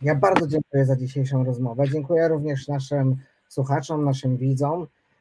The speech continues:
e, za to, że wzięli udział w naszej rozmowie czynnie z komentarzami. E, zachęcam oczywiście, oczywiście wszystkich do zasubskrybowania naszego kanału, zostawienia łapki w górze, bądź też zostawienia komentarza. Będziemy to wszystko czytać i na bieżąco odpowiadać.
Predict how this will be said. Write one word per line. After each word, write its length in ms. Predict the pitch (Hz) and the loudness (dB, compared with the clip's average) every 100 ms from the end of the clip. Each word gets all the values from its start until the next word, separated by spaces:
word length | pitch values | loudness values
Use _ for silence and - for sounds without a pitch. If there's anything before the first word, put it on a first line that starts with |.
| - | -2
e, 300 | 143 139 139 | 2 2 0
za 140 | 139 | -2
to, 120 | 135 | -2
że 120 | 131 127 | 0 0
wzięli 300 | 135 135 135 | 0 0 0
udział 480 | 139 131 123 120 | -2 -4 -4 -6
w 100 | 120 | -6
naszej 480 | 127 127 127 127 127 135 | -6 -4 -4 -4 -4 -2
rozmowie 480 | 131 117 120 120 | -4 -4 -8 -8
czynnie 420 | 117 135 120 120 110 | -6 -6 -4 -6 -12
z 140 | - | -14
komentarzami. 880 | - 131 120 120 113 110 110 143 175 _ _ _ - | -6 -4 -4 -8 -14 -16 -12 -12 -12 _ _ _ -2
E, 160 | 156 147 | 0 2
zachęcam 400 | 156 175 151 151 | 2 2 2 0
oczywiście, 480 | 139 131 139 135 131 131 131 131 | 2 0 0 -2 -2 0 0 0
oczywiście 380 | 143 135 135 135 | -4 -2 -2 -2
wszystkich 320 | 135 131 139 | -4 -2 -2
do 160 | 131 139 | 2 2
zasubskrybowania 800 | 147 135 131 139 131 127 131 123 | 2 -2 -4 0 2 4 2 0
naszego 320 | 120 131 123 | -4 -4 -4
kanału, 480 | 127 120 123 170 143 | -4 -2 0 0 0
zostawienia 460 | 120 123 123 123 | -2 -6 -4 -4
łapki 280 | 123 120 - | -6 -8 -12
w 80 | 113 | -8
górze, 420 | 131 135 160 208 - _ _ _ | 2 4 6 4 -2 _ _ _
bądź 160 | 277 277 | 0 2
też 100 | 220 | -2
zostawienia 380 | 139 131 127 123 | -4 -4 -2 -2
komentarza. 580 | 123 123 - - 147 147 | -2 -4 -6 -4 -4 -2
Będziemy 420 | 131 131 127 120 | 2 2 2 -4
to 100 | 117 | -6
wszystko 280 | 113 131 - | -12 -16 -18
czytać 320 | - - 110 | -14 -12 -10
i 160 | 120 117 _ _ _ - | -10 -12 _ _ _ -2
na 80 | |
bieżąco 360 | 147 139 135 131 | 2 6 4 4
odpowiadać. 640 | 127 120 147 151 160 - | -2 0 0 0 -2 -4